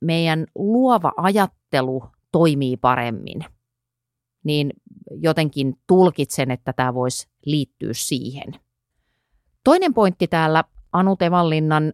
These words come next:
blogissa on se, että pelkästään se, että sä, niin kun, asetut sen, karttatyöskentelyn ääreen, niin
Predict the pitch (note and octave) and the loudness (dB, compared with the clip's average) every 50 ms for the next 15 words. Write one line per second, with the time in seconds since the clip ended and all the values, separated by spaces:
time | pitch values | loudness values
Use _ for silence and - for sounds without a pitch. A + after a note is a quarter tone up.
0 | - - E3 F#3 G3+ G#3+ G#3 A#3+ A3 G3+ - - F#3+ D3+ D3 D3 D3 - A3 G#3+ | -6 -6 0 2 2 2 2 -2 -6 -6 -4 -2 0 0 0 0 -2 -2 0 0
1 | G#3+ G3+ F3 - _ _ - D#3 D3 - _ - G#3+ A#3 C4 - B3 - - F#3 | 0 0 -2 -4 _ _ 0 0 0 -2 _ 0 0 0 0 -2 -6 -4 -2 -2
2 | D3+ D3 - - A3 A3+ G#3+ - - D#3 - D#3+ D3+ D3+ D3 D3 - - D3+ D3 | -2 0 0 0 0 -2 -2 -2 -4 -4 -4 -2 -2 -2 -4 -4 -4 -4 -4 -4
3 | D3 - - - - F3+ G#3+ A3+ - C4 B3 - D#3 C#3 - - - - D3 C3+ | -4 -4 -8 -2 0 2 2 2 2 -2 -2 -2 -4 -6 -6 -6 -4 -2 -2 -2
4 | C3+ C3+ C3+ C#3 - - - - - - _ _ - E3+ E3 F3 - D#3 - _ | -2 -2 -4 -4 -6 -6 -10 -12 -14 -18 _ _ 2 4 4 4 2 0 -6 _
5 | _ D3+ - - - F3+ F#3 F#3 F#3 - - - D#3+ C#3+ C3+ - C3 C3+ C3 C3+ | _ -6 -6 -4 -2 2 4 4 2 2 0 -2 -4 -2 -2 -2 -4 -2 -4 -4
6 | - - G#3+ C4 C4+ B3 G3+ D#3 C#3+ C#3 C3+ C#3 C#3+ D3+ D3+ D3+ D3+ C#3+ | -2 0 2 2 2 2 2 0 0 0 -2 -2 -2 -2 0 0 -2 -2